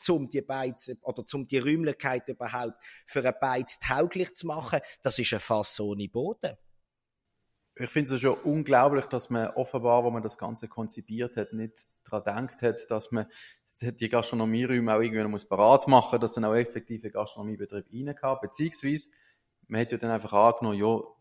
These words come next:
Speaker 2: der Gastrobetrieb, der dann zum Zug kommt, der wird dann selber das Geld können aufwerfen. Wir haben jetzt gehört von dir, oder, wie viel das, das kostet. Zwei Komma acht Millionen ist unglaublich viel Geld.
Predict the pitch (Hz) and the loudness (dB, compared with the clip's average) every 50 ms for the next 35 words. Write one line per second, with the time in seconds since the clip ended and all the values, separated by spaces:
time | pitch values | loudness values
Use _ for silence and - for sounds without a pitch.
0 | _ - - 101 - 107 120 120 - 127 110 113 110 120 110 107 101 107 104 - | _ -12 -8 -2 2 2 2 2 0 0 0 0 0 0 -2 -2 0 -2 -2 -2
1 | 110 107 101 - 110 98 - - 117 123 123 - - 117 110 110 101 - - 101 | -2 -4 -4 -8 -10 -8 -4 -2 -2 -2 -2 -2 -4 -4 -4 -4 -4 -2 -2 0
2 | 101 104 104 - 104 98 - 107 110 120 120 123 123 117 - - 120 117 117 120 | 0 0 -2 -2 -4 0 2 4 4 4 2 -2 -6 -4 -2 0 0 0 0 -2
3 | - 120 113 113 113 117 - - - _ _ _ _ _ _ - 107 113 104 98 | -4 -6 -4 -4 -4 -6 -8 -12 -20 _ _ _ _ _ _ -2 0 0 0 0
4 | 92 - - 104 101 101 101 104 101 95 - - - 117 127 135 - 135 123 127 | -2 -6 -6 -8 -8 -6 -6 -6 -6 -6 -6 0 2 4 4 4 2 -2 -8 -4
5 | 123 131 113 101 107 117 110 107 101 101 - - 110 104 - 107 - - 98 - | -2 0 0 2 0 -2 -4 -4 -10 -10 -8 -8 -10 -8 -10 -12 -14 -14 -18 -18
6 | _ - 127 135 - - 135 - - - 104 107 104 - - 107 101 101 101 - | _ -8 -8 -8 -8 -12 -16 -16 -8 -6 -4 -4 -4 -6 -8 -8 -8 -8 -10 -10
7 | - 107 101 104 113 123 120 107 98 - - 127 123 113 113 107 107 - 110 - | -8 -6 -2 -2 0 0 -2 -4 -6 -6 -4 -4 -2 2 2 2 0 0 -4 -10
8 | - - 113 107 - - 101 113 120 120 | -8 -8 -8 -6 -2 0 2 2 2 0